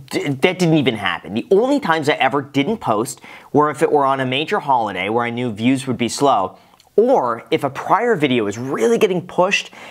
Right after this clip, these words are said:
and posting a new video would jeopardize the algorithm of the prior one. Because usually, YouTube promotes the latest video in your channel, and as soon as you post a new one, it halts promoting the old one. So I would just let the old one ride and then post the new one when that one was kinda, like, dying down.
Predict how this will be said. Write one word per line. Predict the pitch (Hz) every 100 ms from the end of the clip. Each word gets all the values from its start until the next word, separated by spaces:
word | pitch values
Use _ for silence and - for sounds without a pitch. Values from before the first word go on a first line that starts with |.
| -
and | 151
posting | 151 190 185 165
a |
new | 143
video | 123 131 131
would | 120 110
jeopardize | 131 - 113 107 98
the | 110
algorithm | 98 95 98 95
of | 87
the | 87
prior | - 85 80 64
one. | 60 - - -
Because | - 170
usually, | 180 320 285 160 143 - -
YouTube | 170 220 233 220
promotes | 175 156 139 135 -
the | 131
latest | 120 123 120
video | - 120 113
in | 110
your | 92
channel, | - 123 135 -
and | 127
as | -
soon | 240
as | 269
you | 226
post | 165 156
a | 131
new | 117 135 190
one, | 131 98 95 - - - -
it | 165
halts | - 180 185
promoting | - 139 135 123
the | 117 107
old | 101
one. | 80 - - - -
So | - 170
I | 160 214
would | 220
just | 151 147
let | 135
the | 131
old | 113
one | 101 98 98
ride | 156 170 165 143
and | - 131
then | 123
post | 127 123 120
the |
new | 117 120
one | 120 110
when | 104
that | 107 92
one | 101
was | 98
kinda, | - 92
like, | 90 90
dying | 107 98 95
down. | 92 107 131